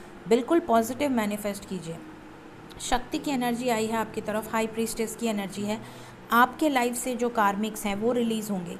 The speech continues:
इस nine nine portal की एनर्जी में। आपके ऊपर divine की blessing रहेगी और आप बहुत भाग्यशाली हैं, क्योंकि जो नौ number है, माँ शक्ति का number है, माँ शक्ति के नौ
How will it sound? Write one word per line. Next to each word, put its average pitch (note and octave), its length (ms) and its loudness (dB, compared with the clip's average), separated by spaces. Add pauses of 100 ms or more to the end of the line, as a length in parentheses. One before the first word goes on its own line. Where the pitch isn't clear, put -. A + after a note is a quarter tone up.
इस A#3+ 160 -2
nine A3+ 240 2
nine A3+ 180 2
portal A3 320 0
की G#3+ 120 -2
एनर्जी G3 420 0
में। G#3+ 180 -4 (540)
आपके A#3 320 6
ऊपर C4+ 220 2
divine A3 420 4
की A#3+ 120 0
blessing G3 420 0
रहेगी A#3 360 0 (440)
और G3 100 2
आप G#3 300 4
बहुत G#3+ 220 2
भाग्यशाली A#3+ 680 -2
हैं, B3+ 220 -4
क्योंकि A#3 260 -2
जो G3 120 0
नौ G#3 240 2
number A#3 340 2
है, A#3 120 0
माँ G#3 180 -2
शक्ति G#3+ 360 -4
का B3 140 0
number A#3 320 2
है, A#3+ 200 0 (200)
माँ G3+ 160 0
शक्ति G#3+ 380 -4
के A#3 140 -2
नौ G#3+ 280 2